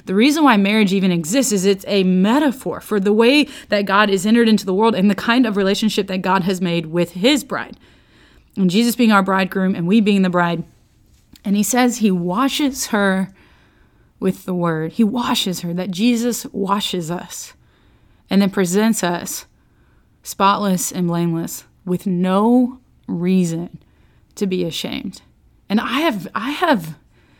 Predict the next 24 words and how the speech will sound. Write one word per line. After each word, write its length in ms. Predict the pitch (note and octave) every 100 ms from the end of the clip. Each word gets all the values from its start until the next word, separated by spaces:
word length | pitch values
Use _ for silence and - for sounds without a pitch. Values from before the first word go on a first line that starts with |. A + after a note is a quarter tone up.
| _ _ G3
gone 380 | G3+ A3 B3+
back 320 | G3 F#3 G#3 -
to 120 | A3+
that 200 | G#3+ G#3
Ephesians 500 | F#3+ G#3+ F#3+ G3 F#3
five 320 | - F3 F3+
passage 460 | - F#3 F#3 F#3 -
over 280 | F3+ F3+
and 120 | F#3 F3
over 180 | E3
again 240 | F#3 G#3+ A3+
because 260 | F#3+ F#3+ F3+
I 220 | - G#3+
believe 580 | C4+ G#3+ F#3+ F3 E3 D#3+ - - - -
that 140 | -
so 180 | - G#3
many 140 | A#3 C4
times 340 | G#3+ F3+ F3
the 80 | F3+
enemy 240 | F#3+ A3+
whispers 400 | G3+ G3 G3 F#3+
into 160 | F#3 E3+
our 160 | E3+
ear 460 | F3+ F3 E3 E3 D#3+